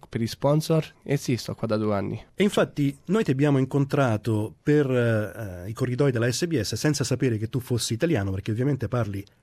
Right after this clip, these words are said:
Speaker 2: perfettamente inglese, essendo giunto in Australia da bambino. Raccontaci un po' questa storia, la storia della tua famiglia.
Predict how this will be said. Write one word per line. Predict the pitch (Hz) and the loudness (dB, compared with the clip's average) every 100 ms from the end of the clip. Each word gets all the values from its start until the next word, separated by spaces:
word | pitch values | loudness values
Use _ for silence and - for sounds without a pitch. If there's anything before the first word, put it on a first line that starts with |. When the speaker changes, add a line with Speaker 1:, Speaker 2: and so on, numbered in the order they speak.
| - | -4
Speaker 2:
perfettamente | 170 160 - 139 135 160 151 - 117 | -2 0 -2 0 2 4 2 0 -6
inglese, | 131 156 185 165 104 95 135 139 - - | 0 0 2 2 0 0 -2 -4 -20 -14
essendo | - 139 - 202 151 | -2 0 2 4 2
giunto | 139 196 185 147 139 | 2 0 2 0 2
in | 151 | 2
Australia | 160 156 - 160 175 175 | 2 2 2 0 2 0
da | 117 | 0
bambino. | 120 131 151 95 | 0 0 0 0
Raccontaci | 110 139 277 247 - | 0 0 0 0 0
un | 151 | 2
po' | 143 123 | 2 2
questa | - 131 - 113 | 2 -2 0 -6
storia, | - - 85 92 | -6 -6 -6 -6
la | 92 107 | -4 -4
storia | 117 156 | 0 2
della | 127 | 2
tua | 120 | 0
famiglia. | 113 104 85 85 | -2 -2 -4 -10